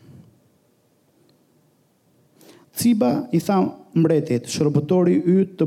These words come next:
bëj të gjitha ato që mbreti zotëria ime urdhëron shërbëtorit tënd." Kështu Mefiboshethi hante në tryezën e Davidit si një nga bijtë e mbretit. Mefiboshethi kishte një djalë të vogël që quhej Mika, dhe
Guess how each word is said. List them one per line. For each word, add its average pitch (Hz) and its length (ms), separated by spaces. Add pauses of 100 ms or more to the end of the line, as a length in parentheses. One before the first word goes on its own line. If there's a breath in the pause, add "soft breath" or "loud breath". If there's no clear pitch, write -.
bëj 170 200
të 156 160
gjitha 170 380
ato 170 260
që 160 160
mbreti 156 300
zotëria 151 500
ime 156 240
urdhëron 147 400
shërbëtorit 147 560
tënd." 160 240
Kështu 120 200
Mefiboshethi 131 720
hante 180 320
në 143 140
tryezën 135 440
e 123 40
Davidit 160 480 (340 loud breath)
si - 180
një 165 160
nga 147 180
bijtë 160 340
e 151 40
mbretit. 131 600 (440 loud breath)
Mefiboshethi 151 720
kishte 175 300
një 156 300
djalë 175 380
të 151 100
vogël 190 360
që - 160
quhej 143 240
Mika, 120 460 (520 loud breath)
dhe 135 300